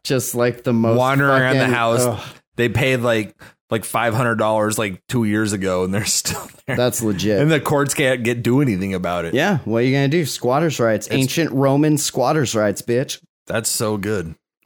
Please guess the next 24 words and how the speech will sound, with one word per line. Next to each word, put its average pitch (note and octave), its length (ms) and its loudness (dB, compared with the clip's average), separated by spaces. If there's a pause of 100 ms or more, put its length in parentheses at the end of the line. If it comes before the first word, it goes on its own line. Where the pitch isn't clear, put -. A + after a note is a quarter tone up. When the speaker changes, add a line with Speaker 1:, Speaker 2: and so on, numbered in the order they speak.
(180)
Speaker 1:
Uh, C3 260 4
this D#3 220 0
house F3 480 2
belonged C#3 480 2
to C#3+ 220 2
retiree C#3+ 580 2
Colin C3+ 320 2
Curtis, G#3 500 0
who D3 80 0
lived B2 280 0
on A2+ 120 2
the G#2+ 60 0
property E3 480 0
with C3+ 180 2
his G#2 160 -2
mama D#3+ 540 2 (260)
until A#2 320 0
the G#2+ 80 0
late A2+ 260 2
nineties C#3 540 2
when A2+ 120 2
he G#2+ 80 4
moved G#2 280 0
out. C3 360 2